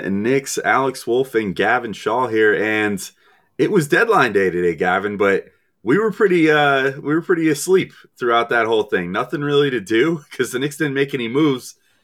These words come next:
and then they <laughs> make a big move later in the day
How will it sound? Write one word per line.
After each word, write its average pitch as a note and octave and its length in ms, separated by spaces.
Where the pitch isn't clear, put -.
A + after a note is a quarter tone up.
and B2 160
then C3+ 360
they C3 140
<laughs> C3 180
make C#3+ 340
a A#2 80
big D#3+ 300
move C#3+ 280
later C#3 240
in C3 100
the B2 40
day A#2+ 480